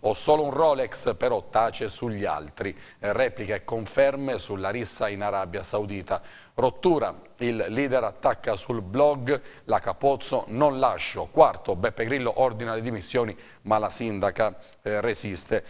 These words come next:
Storia di copertina, così Fonzi ha, eh, ucciso la sinistra di Calvino e c'è un fotomontaggio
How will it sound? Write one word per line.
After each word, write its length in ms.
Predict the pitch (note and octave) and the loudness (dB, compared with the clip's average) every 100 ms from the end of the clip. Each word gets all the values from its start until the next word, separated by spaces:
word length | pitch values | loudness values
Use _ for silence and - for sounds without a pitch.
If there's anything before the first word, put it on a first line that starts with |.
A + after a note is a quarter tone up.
| - - | -16 -12
Storia 360 | - D3 D3+ | 4 6 6
di 120 | C#3 C3 | 2 0
copertina, 800 | C3+ C3+ A#2+ - D3+ A2 F2+ - | 0 0 0 0 0 0 -4 -4
così 340 | G#2+ F2 C3+ | -4 -2 -4
Fonzi 560 | G#2 D3 D3 C3 - B2+ | 4 6 6 4 -4 -2
ha, 320 | - A2+ G2+ | 0 0 0
eh, 40 | F#2 | -4
ucciso 800 | G2 F#2+ A#2 A2 C#3+ B2+ A#2 - - - | -4 -2 -4 -2 -2 0 -2 -2 -12 -14
la 260 | - B2 A#2 F2+ | 0 2 2 -2
sinistra 540 | - B2+ B2 - A2+ | -6 -4 -4 -2 -2
di 260 | G#2 B2 - | -2 -4 -2
Calvino 540 | A#2+ A2 G2 C#3 B2+ | 0 0 -2 -2 -2
e 40 | F#2+ | -4
c'è 160 | - | -2
un 200 | G#2+ G2+ F2 | -2 -4 -4
fotomontaggio 960 | G#2 G2 G2 F#2+ A2 G2 F2 F2+ - | -2 -2 -2 0 0 0 -2 -6 -8